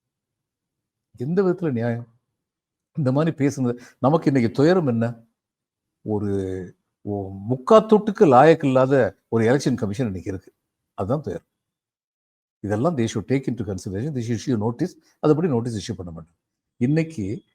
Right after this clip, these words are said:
எனக்கு ரெண்டு கேள்வி. பிரதமர் மந்திரி இன்னைக்கு இப்படி பேசியிருக்காருல்ல, இப்ப உங்களுக்கு பீகாரி மேல அவ்வளவு அக்கறை இருந்ததுன்னா,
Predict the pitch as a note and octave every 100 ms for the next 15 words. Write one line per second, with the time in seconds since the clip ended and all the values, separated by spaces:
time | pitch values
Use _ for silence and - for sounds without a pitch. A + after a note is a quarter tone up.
0 | _ C#3 D3+ B2 B2+ E3+ F3 D3+ B2 -
1 | - _ _ - C3 C3 B2 G#2+ G#2 F2+
2 | A2 A2 A2 G2+ F2 G2+ - _ _ _
3 | _ _ _ _ G#2 - G2 F#2 F#2+ F#2
4 | F2+ A2+ A#2+ B2+ B2 A2 G#2 F2+ G#2 G2+
5 | G2 A#2 G#2+ G2 F#2+ F#2+ G#2 F2+